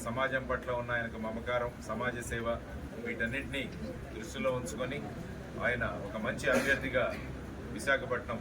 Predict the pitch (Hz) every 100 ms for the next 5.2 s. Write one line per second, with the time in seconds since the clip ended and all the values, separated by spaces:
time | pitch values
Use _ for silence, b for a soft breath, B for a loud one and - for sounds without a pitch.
0 | - 143 131 123 123 117 113 113 117 113
1 | 110 107 120 104 101 - - - 110 117
2 | 110 117 135 131 123 127 120 113 110 113
3 | 120 120 117 110 107 113 107 101 101 107
4 | - 110 101 110 110 95 - 110 - -
5 | 110 110